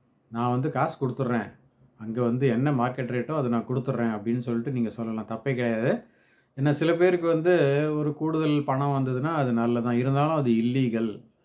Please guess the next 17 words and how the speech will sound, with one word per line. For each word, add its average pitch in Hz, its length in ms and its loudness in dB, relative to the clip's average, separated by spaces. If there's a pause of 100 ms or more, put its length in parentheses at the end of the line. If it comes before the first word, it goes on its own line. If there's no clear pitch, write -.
அது 107 100 -14
ஞாபகம் 117 400 -2
வச்சுக்கணும். 113 340 -6
ஹவுசிங் 131 380 0
போர்டுல, 120 560 0 (640)
காண்டோமினியம்ல 147 800 2
கூட 196 200 2
அது 139 160 2
illegal 131 480 2
தான். 127 140 0
அது 135 360 -2
ஒரு 170 160 -2
under 139 320 2
ஹேண்டா 135 240 0
தான் 139 120 0
நடக்குது 123 400 -4
அது. 87 280 -12